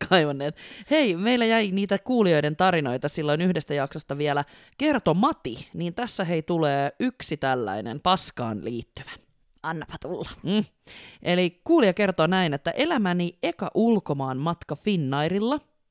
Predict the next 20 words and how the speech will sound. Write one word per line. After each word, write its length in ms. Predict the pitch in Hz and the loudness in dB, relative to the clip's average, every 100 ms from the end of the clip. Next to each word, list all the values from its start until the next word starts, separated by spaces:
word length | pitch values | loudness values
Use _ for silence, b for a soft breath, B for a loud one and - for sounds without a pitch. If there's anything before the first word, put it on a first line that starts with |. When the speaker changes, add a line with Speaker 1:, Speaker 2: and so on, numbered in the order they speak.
| _ - | _ -4
Speaker 1:
Bulgariaan. 840 | 320 170 127 123 107 127 110 - _ _ _ _ b b b b b | -2 0 0 -2 0 0 0 -4 _ _ _ _ b b b b b
Koneessa 500 | - 330 370 196 - 170 | -4 0 0 0 0 0
oli 280 | 180 175 - | 0 0 -2
joku 360 | 175 175 151 - | -2 0 0 -2
ukko, 380 | 131 _ - - _ _ | -4 _ -8 -8 _ _
joka 360 | 143 151 175 330 _ _ - | -2 -2 0 -4 _ _ -8
paskansi 640 | 110 - - 233 240 330 _ _ _ | -6 -6 -2 -2 -2 -6 _ _ _
housuihinsa 760 | 370 330 - 254 233 233 220 226 214 | 2 2 2 2 2 2 2 0 2
ja 100 | 208 | 2
paskaa 400 | 156 - 302 311 | 2 0 0 2
oli 200 | 240 247 | 2 4
yllättäen 580 | 165 165 - 190 202 196 _ | 2 2 0 0 0 -2 _
koko 420 | - 135 240 247 - | -4 -2 -2 -4 -2
koneen 520 | 165 160 127 104 - | 0 0 0 -4 -8
käytävällä. 800 | - 117 123 - 82 53 50 - - - _ B B B B B | -4 0 0 -2 -6 -8 -12 -16 -20 -20 _ B B B B B
Siihen 460 | - - 349 247 175 220 214 | -6 0 0 2 2 2 2
<laughs> 160 | 180 | 0
päälle 440 | 226 254 196 156 156 B B - | -2 0 0 0 -2 B B -2
naismatkustaja 1120 | 240 302 269 - 180 185 - - - 294 302 | 2 2 0 -2 0 0 0 -2 -2 0 2
oksensi. 680 | 196 - - 117 131 139 | 2 2 -4 -4 -4 -8